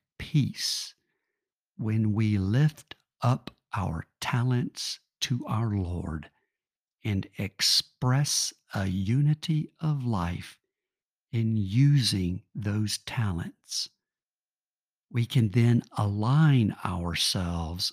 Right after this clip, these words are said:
with something bigger than ourselves. You see, we only get in trouble when we think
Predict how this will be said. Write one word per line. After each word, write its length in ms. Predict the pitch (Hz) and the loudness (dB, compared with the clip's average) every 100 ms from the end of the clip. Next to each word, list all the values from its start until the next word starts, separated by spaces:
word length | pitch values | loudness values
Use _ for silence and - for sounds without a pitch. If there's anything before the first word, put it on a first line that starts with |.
| - | -6
with 160 | 113 - | -6 -4
something 640 | - 104 - 113 107 98 - _ _ _ | -2 -4 -4 -4 -2 -2 -4 _ _ _
bigger 460 | 123 113 90 85 - _ _ _ _ _ - | 2 2 0 -2 -12 _ _ _ _ _ -6
than 320 | 101 85 82 | -4 -2 -4
ourselves. 1040 | - 87 - - - - - - - - _ _ _ _ _ _ _ _ - | -4 -2 -2 -2 -6 -8 -14 -12 -10 -10 _ _ _ _ _ _ _ _ -2
You 100 | 117 | 0
see, 380 | - 156 143 - _ _ _ _ _ - _ _ - | 4 4 4 -2 _ _ _ _ _ -20 _ _ 2
we 180 | 127 - _ _ - | 2 0 _ _ 6
only 640 | 170 208 208 214 208 208 _ - | 8 10 8 6 2 0 _ -2
get 320 | 151 151 - _ - | 0 0 -4 _ -2
in 220 | 127 123 | 0 0
trouble 760 | - - - 131 95 - 131 - _ _ _ _ _ _ _ _ _ _ _ _ | -2 -6 -4 -4 -2 -6 -8 -16 _ _ _ _ _ _ _ _ _ _ _ _
when 340 | 117 117 120 110 | -2 2 2 2
we 160 | 117 | 0
think 580 | 104 - 160 170 185 - | -2 -2 4 4 4 -4